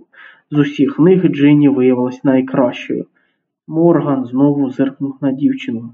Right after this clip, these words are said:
та більше не плакала. І бліде обличчя задерев'яніло, затуманеними очима вона дивилась у вікно.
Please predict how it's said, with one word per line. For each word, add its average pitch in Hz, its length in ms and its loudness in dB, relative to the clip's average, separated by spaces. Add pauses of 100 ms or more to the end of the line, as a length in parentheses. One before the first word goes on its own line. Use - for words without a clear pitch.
(140)
та 151 180 0
більше 139 360 -6
не 113 100 -6
плакала. - 500 -12 (360)
І 131 120 0
бліде 127 320 0
обличчя 160 520 0
задерев'яніло, 139 880 -2
затуманеними 139 800 -2
очима 147 360 -2
вона 117 340 -6
дивилась 117 480 -8
у - 40 -20
вікно. - 440 -14